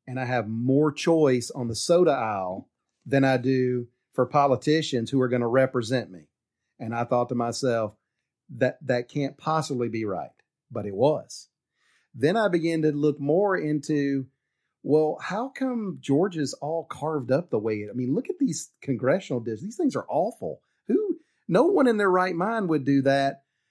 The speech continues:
Oh, unless you're the party in charge and you wanna,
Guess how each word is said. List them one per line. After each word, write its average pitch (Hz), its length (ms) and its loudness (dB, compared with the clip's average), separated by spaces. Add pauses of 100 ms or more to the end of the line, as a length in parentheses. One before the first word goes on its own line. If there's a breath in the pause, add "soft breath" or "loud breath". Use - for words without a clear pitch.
(680)
Oh, 151 320 4
unless 135 420 4
you're 139 160 4
the 123 80 2
party 135 400 2
in 110 80 -8
charge 143 640 2
and 120 140 -4
you 123 100 -2
wanna, 120 280 -4